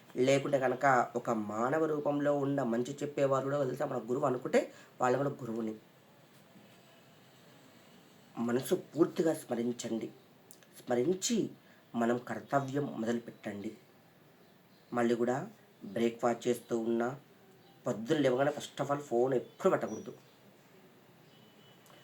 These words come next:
ఫోన్ పట్టకూడదు. ఎందుకంటే కనుక ఫోన్ అనేది ఎప్పుడైతే ముడతామో, ఫోన్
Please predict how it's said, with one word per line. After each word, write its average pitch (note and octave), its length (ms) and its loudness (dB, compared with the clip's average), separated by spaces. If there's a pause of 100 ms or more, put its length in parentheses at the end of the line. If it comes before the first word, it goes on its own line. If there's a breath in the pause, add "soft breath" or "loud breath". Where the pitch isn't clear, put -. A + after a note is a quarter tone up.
(180)
ఫోన్ E3 360 4 (100)
పట్టకూడదు. B2+ 400 -2
ఎందుకంటే D3+ 460 2
కనుక C3 420 2
ఫోన్ D#3 400 4
అనేది D3 420 0
ఎప్పుడైతే C#3 400 0
ముడతామో, A2+ 800 0 (640)
ఫోన్ C3 160 4